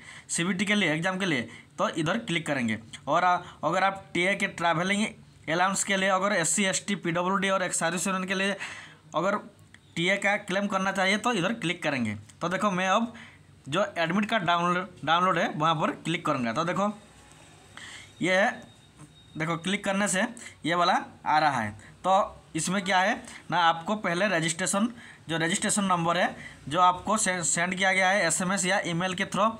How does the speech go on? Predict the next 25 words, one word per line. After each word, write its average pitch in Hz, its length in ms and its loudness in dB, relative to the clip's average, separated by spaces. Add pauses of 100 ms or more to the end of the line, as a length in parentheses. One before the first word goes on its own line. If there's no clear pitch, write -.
(260)
सेंड 170 220 -2
किया 170 200 2
गया 165 180 4
है, 208 240 2 (260)
उस, 160 220 -4
यहाँ 156 200 0
पर 202 120 0
डालना 160 360 2
होगा। 185 320 2 (220)
उसके - 200 -2
बाद 180 200 2
आपका 180 300 0
date 165 420 0
of - 80 -4
birth 175 160 0
डालना 175 260 2
होगा। 185 300 2 (320)
उसके 156 240 -2
बाद 208 280 2 (400)
जो 160 120 0
हमारा 175 200 2
कैप्चा 180 440 0
होता 180 180 4
है, 185 220 2 (420)
उसको 190 480 0